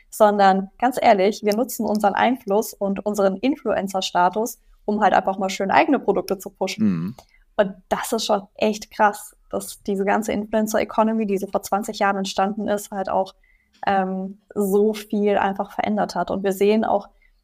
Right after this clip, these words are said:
Speaker 1: nach wie vor in sehr, sehr vielen Studien, dass,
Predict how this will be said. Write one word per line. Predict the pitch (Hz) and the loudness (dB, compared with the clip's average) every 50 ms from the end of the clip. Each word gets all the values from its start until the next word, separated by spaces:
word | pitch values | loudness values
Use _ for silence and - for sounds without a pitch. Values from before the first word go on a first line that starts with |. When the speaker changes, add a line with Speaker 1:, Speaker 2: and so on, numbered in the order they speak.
| _ - | _ -2
Speaker 1:
nach | 208 202 196 214 - - | 2 4 4 4 4 0
wie | 214 | -6
vor | 214 - 214 202 202 208 202 | -4 -2 0 4 4 4 4
in | - - 196 196 196 | 4 2 -2 -2 0
sehr, | - 208 208 208 | 2 4 4 4
sehr | 214 202 202 | 2 0 -4
vielen | - - 202 196 196 | -2 -2 -2 -2 -2
Studien, | 196 - - 202 202 202 202 202 202 202 202 | -2 -2 -2 -2 0 2 2 0 0 0 0
dass, | 202 196 190 190 190 - - - | 0 0 0 0 -4 -8 -14 -16